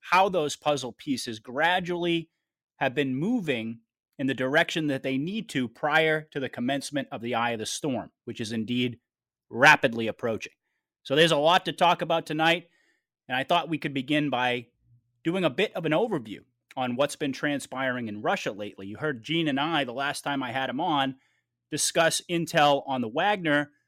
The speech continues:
false flag coup attempt, and I want to drill into that tonight in a little bit more detail. Now, it's becoming clear that Prigozhin, the head of the Wagner Group, was essentially functioning as a triple agent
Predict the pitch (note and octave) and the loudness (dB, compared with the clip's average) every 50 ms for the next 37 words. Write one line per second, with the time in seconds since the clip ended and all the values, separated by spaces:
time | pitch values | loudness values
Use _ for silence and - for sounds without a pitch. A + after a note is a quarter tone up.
0 | _ _ _ _ _ _ - E3 D#3+ D3+ - - - - D3+ C#3 C3+ C3 A#2 - | _ _ _ _ _ _ 4 4 4 4 2 -4 -4 0 0 2 2 0 -4 -6
1 | - B3 C4+ B3 D#3+ - - A#2+ A2 G#2 G2+ - - _ _ _ _ _ _ _ | -6 -4 -4 -4 -4 -4 -6 -8 -8 -8 -10 -14 -20 _ _ _ _ _ _ _
2 | _ _ _ _ _ _ - D#3 D#3+ D#3+ E3+ F#3 F3 D3+ C3 C3+ D3 F3 F3 E3 | _ _ _ _ _ _ -2 0 2 4 4 4 4 2 0 0 0 2 2 2
3 | E3 D#3+ D3+ - D#3 C#3 C#3 C3+ C3 - - B2+ B2+ C#3 C#3 C#3 C3+ A#2+ - - | 2 -2 -2 0 0 2 2 2 2 0 -2 -2 0 2 2 2 2 -2 -6 -8
4 | C3 A#2+ A#2+ B2+ B2+ A#2+ G#2 A#2 B2 - - B2 A2+ G#2 F#2+ - D3 D3+ - - | -8 -6 -6 -4 -4 -4 -6 -8 -10 -10 -10 -10 -10 -8 -6 -6 -6 -6 -6 -8
5 | G#2 G2 A#2 - _ _ _ _ _ - _ - D3 D#3 D#3+ D3+ - E3+ D#3+ - | -8 -10 -12 -14 _ _ _ _ _ -20 _ 0 2 2 2 2 0 -2 -2 0
6 | A3 B3 B3+ A#3 F3 - - - B3 C4 G#3+ F3 D3 C#3+ C3+ - - - D#3 B2+ | 0 2 2 0 -2 -4 -6 -4 0 0 2 2 2 0 0 0 -4 -4 -2 2
7 | D3 G3+ B3+ B3+ - - B2+ F#2 F#2 G2+ - _ _ _ _ C3 A#2+ - F3+ G#3+ | 2 2 2 2 -2 -6 -8 -8 -10 -14 -20 _ _ _ _ -8 -4 2 4 4
8 | G#3+ G3 E3 - D#3+ D3+ D#3 C#3+ C#3 D3+ D3 C#3+ C#3 C3 C3+ A#2+ A#2 - E3+ F#3 | 4 4 2 -4 -6 -6 -6 -2 0 2 2 2 2 -2 -6 -8 -6 -2 -2 -2
9 | D#3 - C3 A#2+ C3 C3 - - A3 B3 A#3+ - G3 E3 D#3 C#3+ - - - D#3+ | -2 -2 -6 -8 -8 -8 -4 -2 -2 -2 -2 -4 -4 -4 -4 -4 -2 0 2 2
10 | E3 D#3+ - - D#3 D#3 D3+ C#3+ C3+ - D3 C#3 B2 C3 - - - G#3 G#3+ - | 2 0 -2 -2 0 0 0 0 -2 -4 -6 -6 -6 -6 -10 -4 -4 -4 -4 -4
11 | D#3+ - - G3 A3 A#3+ D#3 - E2+ - | -8 -6 -4 -4 -4 -4 -4 -8 -12 -16